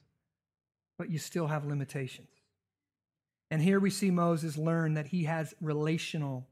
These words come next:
limitations. Look at verse thirteen. "The next day, Moses sat to judge the people, and when the people stood around Moses from morning till evening." Now listen, I'm just gonna let you know,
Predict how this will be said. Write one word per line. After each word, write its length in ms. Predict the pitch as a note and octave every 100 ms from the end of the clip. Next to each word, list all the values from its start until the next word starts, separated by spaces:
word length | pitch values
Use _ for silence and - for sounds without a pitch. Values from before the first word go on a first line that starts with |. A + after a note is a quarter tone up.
| _ _ _ _ -
limitations. 640 | D3 C#3+ - C3 - B2+
Look 100 | E3+
at 80 | D#3+
verse 240 | D#3 C#3
thirteen. 400 | - C3+ - B2
"The 80 | C#3
next 240 | G3 A3+ A3+
day, 220 | G#3+ G#3+
Moses 360 | G#3 G#3+ F#3+
sat 260 | - G#3+ G#3
to 60 | F3
judge 280 | D#3+ G#3
the 80 | D#3+
people, 420 | - A#3 A3+ A3+ - - - -
and 60 | G3
when 80 | G#3
the 40 |
people 260 | G#3+ A#3+ B3
stood 220 | - C4
around 260 | A#3+ A#3 A3+
Moses 380 | A#3+ A3+ A#3 -
from 340 | - - A3+ G3+
morning 760 | G3+ A3+ C4+ D4 D4 D4 D4 - - -
till 220 | C4+ B3+
evening." 480 | B3+ B3+ F3+ D3 C#3 - _ _ _ A3
Now 80 |
listen, 300 | C4 C4+ E3+ E3
I'm 120 | C4
just 100 | D#4
gonna 120 | C#4+
let 100 | B3+
you 80 | A3+
know, 280 | G#3+ A#3